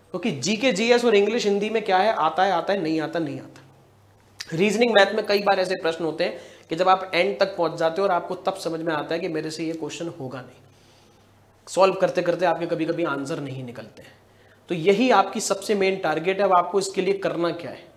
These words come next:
इसके लिए आपको करनी पड़ेगी practice।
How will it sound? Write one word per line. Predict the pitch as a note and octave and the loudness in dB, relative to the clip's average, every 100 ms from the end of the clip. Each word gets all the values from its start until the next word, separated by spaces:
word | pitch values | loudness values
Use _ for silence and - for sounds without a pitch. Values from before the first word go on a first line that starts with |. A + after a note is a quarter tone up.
| _ _ _ - | _ _ _ -2
इसके | F3+ - A3 | -2 2 2
लिए | G#3+ | 6
आपको | G#3 F3+ G#3 | 8 8 4
करनी | - E3 F3+ | 2 2 2
पड़ेगी | F3+ E3 D#3+ F3+ E3 | 0 0 0 -2 -4
practice। | D3 C#3+ - - - | -6 -8 -12 -12 -12